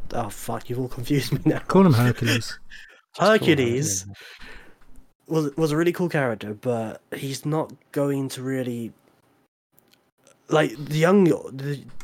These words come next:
Speaker 1: kids playing this game aren't really gonna know who he is, 'cause that
Speaker 2: Nope.
Speaker 1: was, like, way before their time. So what do you think about
Speaker 3: No.
Speaker 1: including, like, the older Disney movies? 'Cause I feel like that would
Speaker 3: Oh,
Speaker 1: only
Speaker 3: there's,
Speaker 1: appeal really to our generation,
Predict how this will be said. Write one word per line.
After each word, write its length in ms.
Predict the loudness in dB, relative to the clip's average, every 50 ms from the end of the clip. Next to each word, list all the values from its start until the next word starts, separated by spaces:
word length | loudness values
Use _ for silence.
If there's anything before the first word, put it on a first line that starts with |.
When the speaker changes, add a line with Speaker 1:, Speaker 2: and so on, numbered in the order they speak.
| -10 -10
Speaker 1:
kids 300 | -8 -4 -4 -4 -4 -6
playing 360 | -6 -6 -6 -4 -4 -4 -4 -6
this 140 | -6 -8 -8
game 280 | -8 -6 -6 -6 -6 -8 -6
aren't 240 | -4 -2 -2 -2
really 180 | -2 -2 -2 -2
gonna 140 | -4 -4 -4
know 200 | -4 -4 -4 -4
who 140 | -4 -4 -4
he 240 | -4 -4 -2 -2
is, 240 | -2 -2 -4 -6 -6
'cause 280 | -6 -8 -8 -8 -8 -8 -6
that 160 | -4 -4 -2
Speaker 2:
Nope. 60 | -4
Speaker 1:
was, 140 | -4 -8 -10 -12 -14 -12
like, 240 | -10 -10 -10 -10 -10
way 240 | -8 -6 -4 -4 -4
before 300 | -4 -6 -10 -10 -10 -10
their 140 | -10 -10 -10
time. 300 | -10 -12 -14 -14 -16 -18 _ _ _ -10 -8 -8 -8 -8 -12 -16 -18 -18 -20 -20 _ _ _ _ _ _ _ _ _
So 160 | 2 4 6
what 80 | 6
do 60 | 6 6
you 60 | 6
think 160 | 6 8 8
about 320 | 8 8 6 6 4 4
Speaker 3:
No. 0 |
Speaker 1:
including, 440 | 2 2 2 2 2 2 2 0 0
like, 180 | -2 -2 -4 -4
the 140 | -4 -6 -4
older 420 | -4 -4 -4 -4 -4 -6 -6 -8 -12 _ _
Disney 600 | -8 -8 -8 -8 -8 -8 -8 -8 -8 -8 -10 -14 -18 _ _ _ _ -20 -20 -20 -20 _ _ -12 -12 -12 -12 -14 -16 -18 -18 -18 -20 _ _
movies? 880 | 0 2 4 4 4 4 2 0 -2 -4 -4 -6 -6 -8 -8 -8 -8 -10 -14 -14 -8 -2
'Cause 300 | 0 0 0 0 -2 -8 -10 -10 -6 -4
I 120 | -4 -4
feel 160 | -2 0 0 2
like 140 | 2 2 2
that 100 | 2 2
would 80 | 4 4
Speaker 3:
Oh, 40 | 2
Speaker 1:
only 140 | 2 2
Speaker 3:
there's, 140 | 2 0 0 -2
Speaker 1:
appeal 220 | -4 -4 -2 -2
really 200 | 0 0 0 -2
to 100 | -2 0
our 240 | 2 2 4 4 2
generation, 680 | 2 -2 -6 -8 -10 -10 -10 -8 -8 -8 -8 -10 -14